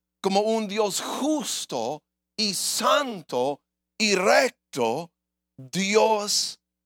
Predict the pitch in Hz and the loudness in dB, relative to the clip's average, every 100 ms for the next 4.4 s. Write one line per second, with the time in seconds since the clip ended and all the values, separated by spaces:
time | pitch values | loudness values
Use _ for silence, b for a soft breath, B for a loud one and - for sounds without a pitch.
0 | _ _ _ - 196 196 165 131 - 135 | _ _ _ -10 -4 -2 -2 -4 -8 -12
1 | 123 135 127 180 185 - _ _ _ _ | -12 -14 -14 -12 -12 -12 _ _ _ _
2 | - 123 110 - 151 190 - - _ _ | -12 -12 -12 -16 -12 -10 -12 -18 _ _
3 | _ _ _ _ _ - 202 185 - - | _ _ _ _ _ -6 -4 -4 -8 -2
4 | 262 262 147 85 | 0 0 -2 -10